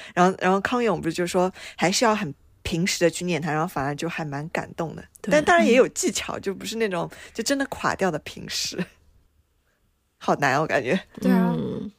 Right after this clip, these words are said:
Speaker 3: 放，放，放在后记吧。然后念的时候，大家就，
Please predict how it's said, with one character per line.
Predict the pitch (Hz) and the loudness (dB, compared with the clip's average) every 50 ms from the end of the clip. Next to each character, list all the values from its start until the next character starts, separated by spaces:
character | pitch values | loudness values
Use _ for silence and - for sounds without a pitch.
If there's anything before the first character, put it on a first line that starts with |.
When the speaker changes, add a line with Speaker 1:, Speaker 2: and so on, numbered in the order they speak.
| _ _ - | _ _ -4
Speaker 3:
放， | - 302 262 262 | -2 0 0 0
放， | - - 294 269 302 | 2 2 2 2 2
放 | - 311 285 | 4 4 4
在 | 262 262 240 | 6 4 0
后 | 233 - 269 226 | 0 0 0 -2
记 | - - 247 233 | 0 -2 -2 -4
吧。 | 196 202 190 190 214 233 - _ _ _ _ _ _ _ _ _ | -2 -4 -6 -8 -10 -12 -14 _ _ _ _ _ _ _ _ _
然 | - 208 233 | -2 2 6
后 | 269 269 | 6 6
念 | - 240 311 359 339 | 6 4 4 6 8
的 | 285 254 262 | 8 8 6
时 | - 233 | 4 2
候， | 226 247 214 | 0 0 0
大 | 220 247 233 | 0 0 0
家 | 240 254 | 0 0
就， | 240 269 262 233 226 - | 2 2 0 0 0 -4